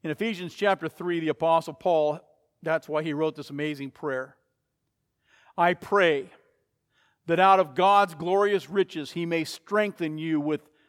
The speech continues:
power through his Spirit in your inner being, so that Christ may dwell in your hearts through faith,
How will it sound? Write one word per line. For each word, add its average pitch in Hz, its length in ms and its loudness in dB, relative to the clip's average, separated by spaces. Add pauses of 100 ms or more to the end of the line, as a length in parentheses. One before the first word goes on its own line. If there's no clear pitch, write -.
(760)
power 156 500 0 (240)
through 160 160 -6
his 147 160 -4
Spirit 151 480 -4
in 160 160 -12
your 139 100 -12
inner 165 220 -10
being, 139 380 -10 (1500)
so - 160 -2
that 202 100 2
Christ 226 420 2
may 190 140 -2
dwell 190 360 0
in 226 80 -4
your 214 160 -2
hearts 175 420 -2
through 170 180 -12
faith, 131 340 -10